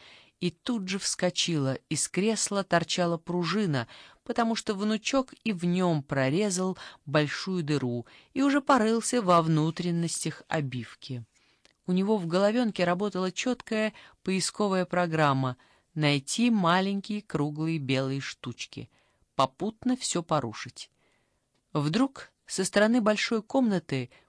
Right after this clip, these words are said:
потянуло гарью. Там уже вовсю пылала занавеска на окне. Ба бросилась туда на подгибающихся ногах,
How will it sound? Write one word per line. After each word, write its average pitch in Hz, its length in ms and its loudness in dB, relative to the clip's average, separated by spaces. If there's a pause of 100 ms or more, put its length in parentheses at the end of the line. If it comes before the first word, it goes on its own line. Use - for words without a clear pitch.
потянуло 185 580 0
гарью. 135 580 2 (460)
Там 220 520 4
уже 185 240 0
вовсю 185 480 0
пылала 175 560 0
занавеска 165 720 -2
на 156 140 0
окне. 127 500 -6 (640)
Ба 170 420 4
бросилась 156 680 -2
туда 156 340 2
на 147 160 -2
подгибающихся 143 1000 -2
ногах, 156 500 0